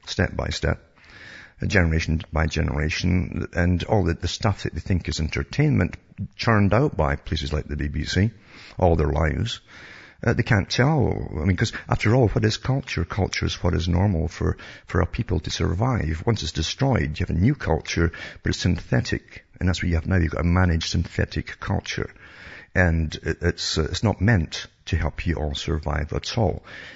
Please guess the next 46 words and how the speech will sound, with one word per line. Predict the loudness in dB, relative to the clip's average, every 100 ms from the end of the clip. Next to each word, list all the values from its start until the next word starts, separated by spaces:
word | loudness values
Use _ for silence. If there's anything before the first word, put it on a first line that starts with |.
| -6
You're | 2 4
simply | 4 0 0 -2
the | -2
prey, | 0 2 2
the | 0 -2
predators, | -2 0 0 0 -2 -2
from | 0 0
the | 0
bankers | 2 2 2 2 0 0
to | 0
these | 0 0
characters | 2 0 2 -2 -4
here, | 0 0 2
pedophiles, | 2 2 2 0 0 -2 -6 -14 -16 -2
who | 4
run | 6 6
a | 6
lot | 4
of | 4
this | -2
stuff, | 2 2 2 -6 -10 -14 0
and | 2
entertainment | 2 0 2 4 4 2
and | -2
so | 2 2
on, | 2 0 -12 -20 -18 -2
uh, | 2
right | 4 2
down | 2 2 2
to | 0
you. | 2 2
You're, | 2 0
you're | -2
just, | -2 -4 -2 -2
uh, | -2 -4 -14 -18 -18 -6
contaminated. | -2 0 2 2 2 0 -4 -8 -10 -2
That's | 0 4
why | 2
there's | 2 2
no | 2
shock | 2 2 0 0 -8 -4
anymore | 0 2 2 0 -2 -8 -12 0
about | 0 0
things. | 0 0 2 0
There's | 0
no | 0 -2